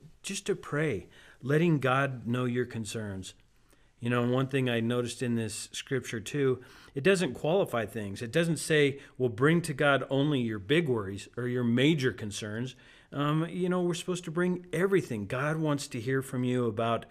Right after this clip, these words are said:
everything, both big and small.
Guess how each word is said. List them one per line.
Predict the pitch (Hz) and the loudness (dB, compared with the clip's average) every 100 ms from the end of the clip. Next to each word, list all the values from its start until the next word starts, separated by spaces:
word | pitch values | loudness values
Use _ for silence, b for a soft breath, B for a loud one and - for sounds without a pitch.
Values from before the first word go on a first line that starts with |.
| B B B | B B B
everything, | 139 131 120 113 101 98 | 0 2 2 -2 -8 -6
both | 101 113 - - | -2 -2 -2 -2
big | 135 143 135 123 | 4 4 4 -4
and | 123 127 123 | -6 -2 -2
small. | 117 - 113 104 90 | -4 -4 -2 -2 -6